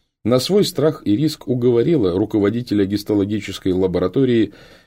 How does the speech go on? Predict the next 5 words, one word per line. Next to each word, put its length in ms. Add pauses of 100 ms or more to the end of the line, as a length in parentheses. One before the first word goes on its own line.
сделать 440
несколько 480
непредусмотренных 1160
процедурой 600
анализов – 720